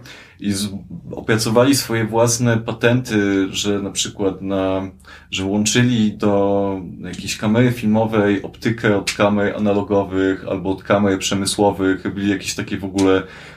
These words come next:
totalnie zakręcone rzeczy. No i ten miotacz ognia, który tam się pojawia w tym filmie, jest też faktycznie zbudowany, zbudowany przez nich, nie? I to jest taka, to jest, y, taka historia, która się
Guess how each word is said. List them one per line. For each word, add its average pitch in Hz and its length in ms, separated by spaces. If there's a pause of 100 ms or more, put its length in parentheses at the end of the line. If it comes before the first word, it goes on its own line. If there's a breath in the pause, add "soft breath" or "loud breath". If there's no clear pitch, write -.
(100)
totalnie 104 320
zakręcone 101 500
rzeczy. 95 400 (400 loud breath)
No 98 60
i 95 40
ten 113 160
miotacz 127 320
ognia, 123 260
który 101 300
tam 98 240
się - 140
pojawia 101 300
w 95 60
tym 104 120
filmie, 113 440
jest 117 260
też 127 320
faktycznie 110 640
zbudowany, 101 760 (220)
zbudowany 98 540
przez 90 340
nich, - 280
nie? 110 200 (400 loud breath)
I - 40
to 156 80
jest 160 100
taka, 127 180 (180)
to 135 100
jest, - 360
y, 110 580 (480 loud breath)
taka 120 240
historia, 127 400
która 113 260
się 110 320